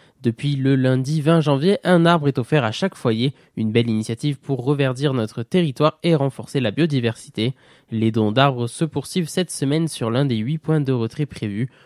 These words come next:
Pour participer, il suffit de présenter un justificatif de domicile.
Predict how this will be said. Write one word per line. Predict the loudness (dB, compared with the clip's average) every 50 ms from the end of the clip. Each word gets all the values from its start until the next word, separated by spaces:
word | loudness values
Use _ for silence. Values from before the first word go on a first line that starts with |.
| _ _
Pour | -6 -4
participer, | -4 -4 -6 -8 -12 -16 -16 -6 -6 -6 -4
il | -4 -6 -6
suffit | -6 -8 -10 -8 -6 -4
de | -2 -2
présenter | -4 -2 -2 0 0 0 0 0 0 0
un | 0
justificatif | 0 -4 -6 -8 -10 -12 -10 -6 -6 -8 -8 -8 -10 -10
de | -10 -4
domicile. | 0 0 2 2 0 -4 -6 -8 -6 -4 -4 -4